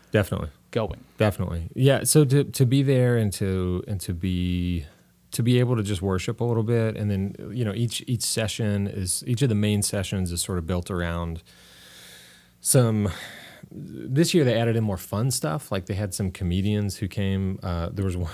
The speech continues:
Speaker 2: Nice.
Speaker 1: <laughs> there was one day, uh, where we, uh, there, there was a ventriloquist.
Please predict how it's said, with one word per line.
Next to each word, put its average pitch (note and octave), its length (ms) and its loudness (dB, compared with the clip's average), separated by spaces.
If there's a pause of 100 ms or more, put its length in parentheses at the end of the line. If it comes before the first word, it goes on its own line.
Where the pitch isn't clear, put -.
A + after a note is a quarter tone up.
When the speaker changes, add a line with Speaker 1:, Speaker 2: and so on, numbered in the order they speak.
(460)
Speaker 2:
Nice. F3+ 420 -4
Speaker 1:
<laughs> C3 180 -2
there D3 120 -2
was - 180 -6
one B2+ 300 0
day, A2+ 360 -4 (580)
uh, G2+ 300 0
where G2+ 360 0
we, A2 500 0 (480)
uh, G2 280 -4
there, A2 260 -2
there G#2 140 -4
was F#2 240 -2
a F2 220 -2
ventriloquist. A2+ 880 -6